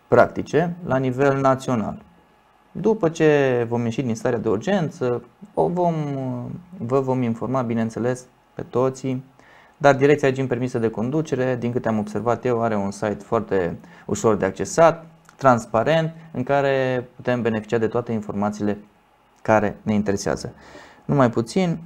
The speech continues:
am emoții când dau orașul și cred că din această cauză greșesc.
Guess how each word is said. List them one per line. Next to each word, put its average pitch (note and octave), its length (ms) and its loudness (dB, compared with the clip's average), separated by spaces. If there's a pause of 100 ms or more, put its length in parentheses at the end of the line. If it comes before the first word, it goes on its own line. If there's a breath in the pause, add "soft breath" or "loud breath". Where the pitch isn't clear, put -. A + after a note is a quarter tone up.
am D3+ 200 6
emoții D3 320 2
când C3 160 0
dau C3+ 140 8
orașul A#2+ 340 6
și G#2+ 100 -2
cred C3 240 2
că C3 80 4
din B2 140 -2
această A#2+ 320 0
cauză A2+ 360 4
greșesc. G#2+ 680 0